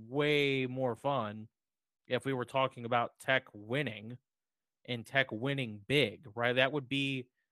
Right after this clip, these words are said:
a more enjoyable <laughs> experience for us, uh, even though some people think that, you know, I'm, I'm a clown and I hate the program. Um,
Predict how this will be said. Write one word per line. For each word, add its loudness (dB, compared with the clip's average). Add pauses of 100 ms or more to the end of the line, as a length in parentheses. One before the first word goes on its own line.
(100)
a -2
more 0
enjoyable 0
<laughs> -4
experience -4
for -6
us, -8 (520)
uh, 4
even -2
though 0
some -4
people -6
think -4
that, 0 (260)
you -10
know, -8
I'm, -4
I'm -6
a -10
clown 0
and -8
I -6
hate -8
the -20
program. -2 (920)
Um, -2